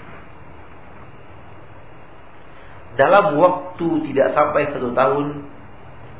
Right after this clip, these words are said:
ketika kita serius mempelajarinya, dalam kurun waktu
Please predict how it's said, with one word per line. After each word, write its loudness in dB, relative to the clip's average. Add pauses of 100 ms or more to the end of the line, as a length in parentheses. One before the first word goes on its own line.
(920)
ketika -2
kita 2
serius 2
mempelajarinya, 4 (1600)
dalam 6
kurun 6
waktu 4